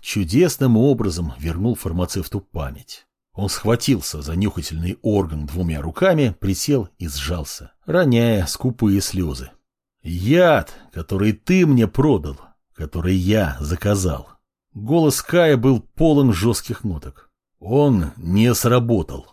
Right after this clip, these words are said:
"Невозможно", прохрипел мужчина. "Источник, проверенный черный торговец. Он не мог меня обмануть". "Или мог", оскалился Кай. "Мог же".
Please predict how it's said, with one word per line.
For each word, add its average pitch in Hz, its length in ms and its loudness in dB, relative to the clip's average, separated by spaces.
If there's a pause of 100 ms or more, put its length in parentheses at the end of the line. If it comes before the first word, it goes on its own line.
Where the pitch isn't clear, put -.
(520)
"Невозможно", 113 1000 -6 (200)
прохрипел 82 480 -8
мужчина. 90 500 -2 (380)
"Источник, - 800 -6
проверенный 175 760 2
черный 185 420 0
торговец. 190 680 -6 (200)
Он 82 220 -4
не 107 140 6
мог 214 340 4
меня 139 300 2
обмануть". 120 580 -2 (460)
"Или 110 440 4
мог", 131 540 2 (160)
оскалился 82 720 -8
Кай. 65 340 -12 (240)
"Мог 101 480 2
же". 69 200 -8